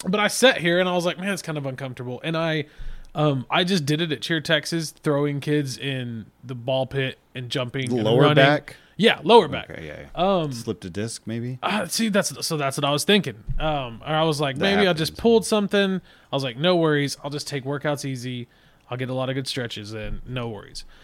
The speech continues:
Speaker 1: Uh, I did not take it easy for a few days, and then we went to Colorado Springs,
Speaker 2: Mm.
Speaker 1: uh, which I'll talk about again here in a second.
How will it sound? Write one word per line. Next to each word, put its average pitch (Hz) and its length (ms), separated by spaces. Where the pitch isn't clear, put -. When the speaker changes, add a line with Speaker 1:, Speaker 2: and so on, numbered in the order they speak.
Speaker 1:
Uh, 151 380
I 131 160
did 151 320
not 147 240
take 139 200
it 131 60
easy 131 460
for 139 160
a 131 40
few 135 200
days, 131 340
and 135 100
then 131 80
we 131 100
went 139 200
to - 60
Colorado 143 440
Springs, 135 600
Speaker 2:
Mm. 101 180
Speaker 1:
uh, 131 280
which 131 200
I'll 135 80
talk 135 220
about 127 180
again 127 220
here 123 100
in 117 80
a 113 40
second. 113 340